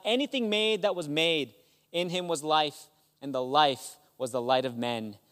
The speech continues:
The light shines in the darkness, and the darkness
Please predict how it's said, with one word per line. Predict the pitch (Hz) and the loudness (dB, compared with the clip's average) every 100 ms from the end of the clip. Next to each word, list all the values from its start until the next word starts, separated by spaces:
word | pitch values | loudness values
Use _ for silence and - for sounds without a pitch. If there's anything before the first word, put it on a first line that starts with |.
| _ | _
The | - 120 | -2 -2
light | 120 143 196 156 - - - | 4 8 8 6 0 -12 -10
shines | - 156 139 131 | -6 -2 -2 -2
in | 127 | -4
the | 123 | -4
darkness, | 131 120 - 107 - - - _ - | -2 -2 -4 -12 -10 -12 -16 _ -16
and | 120 | -10
the | 113 - | -10 -4
darkness | 139 131 135 107 - - | 0 0 -2 -10 -10 -12